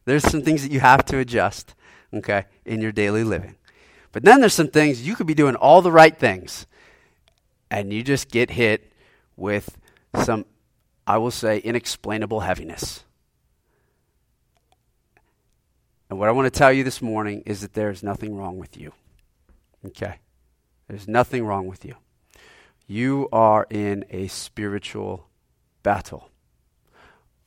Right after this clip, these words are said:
"Oh, yeah, Garrett, that's right," as I said to myself,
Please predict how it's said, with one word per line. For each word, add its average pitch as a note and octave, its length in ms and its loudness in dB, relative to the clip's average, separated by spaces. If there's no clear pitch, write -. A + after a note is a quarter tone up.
"Oh, B3 160 4
yeah, B3 300 6
Garrett, D3 400 2
that's F3 260 0
right," G3+ 340 0
as A#2 200 -2
I A#2+ 60 4
said A2+ 220 -2
to A2+ 80 -6
myself, A2+ 600 0